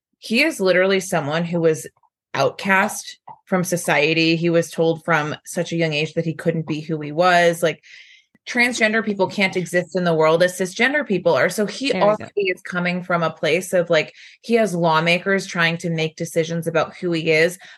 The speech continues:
Speaker 1: but then he has to go on this, like, "I am privileged still." And that to me was so, like, that kind of felt sad to me. It's like, you've gone through
Speaker 2: Mm-hmm.
Speaker 1: so much, but you still have to recognize that you are more pri-, privileged than someone else.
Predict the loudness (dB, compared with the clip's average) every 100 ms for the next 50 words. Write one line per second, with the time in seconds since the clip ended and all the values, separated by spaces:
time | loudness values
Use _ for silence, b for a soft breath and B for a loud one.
0 | -2 -2 2 0 2 0 2 0 -2 -6
1 | 0 2 2 0 0 -2 -2 0 0 -2
2 | -6 -2 2 2 2 0 0 -2 -6 B
3 | B B _ _ 0 2 4 2 2 -2
4 | -2 0 2 2 2 2 2 -2 -6 -4
5 | -2 -2 -4 -4 0 2 4 2 2 -2
6 | -6 _ _ -12 -2 -2 2 0 2 -2
7 | -2 0 0 0 -4 -12 -6 0 0 -2
8 | -4 -4 -4 -6 -6 -6 -2 -2 -2 -2
9 | -2 -6 -10 -2 2 4 2 2 0 0
10 | -6 -8 B B B -2 0 0 -2 -4
11 | 0 2 2 0 0 2 0 0 -2 2
12 | 2 0 -2 2 2 2 0 0 -2 -4
13 | _ 0 2 2 0 0 -4 -2 -2 -2
14 | 0 -2 0 2 0 -2 -10 -14